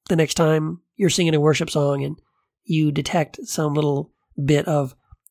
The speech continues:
wretchedness, worminess, I don't deserve itness, uh, in those worship songs or in those hymns, or when you hear it coming from the pulpit,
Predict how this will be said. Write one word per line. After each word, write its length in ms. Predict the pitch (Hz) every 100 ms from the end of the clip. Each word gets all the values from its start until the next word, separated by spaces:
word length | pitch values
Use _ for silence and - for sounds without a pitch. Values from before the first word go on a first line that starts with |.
| _ -
wretchedness, 720 | 151 151 180 147 143 131 -
worminess, 760 | 143 147 156 151 143 143 - -
I 140 | 175
don't 180 | 151 151
deserve 360 | 147 139 147 143
itness, 480 | 135 139 131 - - _ _ _ _ -
uh, 460 | 160 143 139 156 - -
in 260 | 180 151 139
those 340 | 143 139 135
worship 400 | 233 156 147 165
songs 380 | - 143 143 135
or 80 | 147
in 80 | 139
those 180 | 139
hymns, 420 | - 165 151 147 147
or 160 | 175
when 120 | 156 160
you 80 |
hear 180 | 147 165
it 60 | 170
coming 240 | 175 160
from 140 | 147 156
the 80 |
pulpit, 500 | 139 156 143 160 156